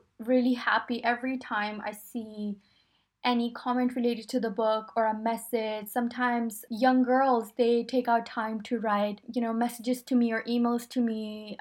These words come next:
that they're so happy to see representation, you know, brown girls like them are represented in the, in a book like Pakistan for Women. So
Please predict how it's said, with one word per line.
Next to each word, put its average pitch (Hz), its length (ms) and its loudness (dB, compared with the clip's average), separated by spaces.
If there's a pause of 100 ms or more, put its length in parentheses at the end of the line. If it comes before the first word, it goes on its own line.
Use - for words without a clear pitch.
that 247 100 4
they're 240 140 2
so 247 180 2
happy 240 380 -2
to 240 100 -8
see 233 240 -4
representation, 214 1300 -4 (380)
you 233 120 0
know, 214 420 -4
brown 220 340 6
girls 214 340 -2
like 208 260 0
them 214 380 2
are 220 200 -4
represented 226 640 -2
in 214 160 -2
the, 214 260 -2
in 220 140 -2
a - 20 -4
book 240 460 2 (420)
like 226 240 2
Pakistan 233 420 -2
for 226 140 -2
Women. 233 400 2
So 214 360 -2